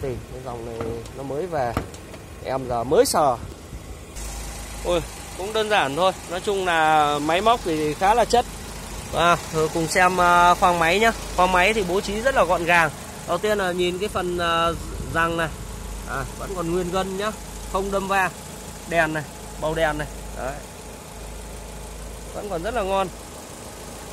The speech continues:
Các cái phần đầu rằng tròn đều. Đấy, bên, à, bầu đèn này cũng thế ạ. Và bên này, gân vẫn còn guốc nổi ngon. Đấy, nắp cabo này, keo chỉ này. Nẹp,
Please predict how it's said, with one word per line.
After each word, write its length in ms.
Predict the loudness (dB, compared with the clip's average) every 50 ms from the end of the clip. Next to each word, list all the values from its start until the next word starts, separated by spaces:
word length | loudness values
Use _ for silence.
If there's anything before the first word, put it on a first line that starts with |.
| -14 -14 -14 -14 -14 -14 -14 -14 -14 -14 -14 -14 -14 -14 -14 -14 -14 -14 -14 -14 -14 -14 -14 -14 -14 -14 -14 -14 -14 -14 -14 -14 -14 -8 -4
Các 140 | -4 -4 -2
cái 80 | -2
phần 180 | -2 0 0 2
đầu 180 | 2 2 2 2
rằng 200 | 2 0 0 0
tròn 160 | 0 0 2 2
đều. 200 | 4 2 2 2 -2 -6 -14 -14 -14 -14 -14 -14 -14 -14 -14 -14 -14 -14 -14 -12
Đấy, 160 | -10 -8 -8 -10 -10 -12 -10 -6
bên, 160 | -2 -2 0 0
à, 180 | 2 2 2
bầu 160 | 2 0 0
đèn 220 | 0 2 0 0 -2
này 100 | -2 -4
cũng 100 | -4 -4
thế 100 | -2 -2
ạ. 120 | -2 -2 -4 -8 -12 -14 -14 -12 -12 -10 -10 -10 -10 -10 -12 -12 -10 -8 -6 -6 -6 -6 -6 -6 -8 -8 -8 -8 -8 -6
Và 60 | -6
bên 160 | -4 -2 -2
này, 160 | -2 -4 -4 -6 -8 -12 -14 -14 -14 -14 -12 -12 -10 -10 -10 -10 -8 -4
gân 200 | -4 -4 -4 -4
vẫn 120 | -6 -6 -8 -8
còn 100 | -6 -6 -6 -6 -8 -8 -8 -8
guốc 120 | -8 -8 -8 -8 -8
nổi 160 | -6 -6 -6 -6 -4
ngon. 200 | -4 -2 -4 -4 -6 -10 -12 -12
Đấy, 280 | -10 -8 -6 -6 -8 -8 -10 -12 -12 -10
nắp 100 | -10 -10 -8
cabo 300 | -6 -6 -4 -4 -2 -2 -4
này, 100 | -4 -6 -6
keo 160 | -6 -6 -6 -6
chỉ 260 | -6 -8 -8 -8 -8
này. 100 | -8 -10 -12 -12 -12 -12 -12 -14 -16 -14 -12 -12 -12 -10 -10 -12 -12 -12 -10 -10 -10 -10 -10 -10 -12 -12 -12 -12 -12 -8 -6
Nẹp, 160 | -4 -4 -4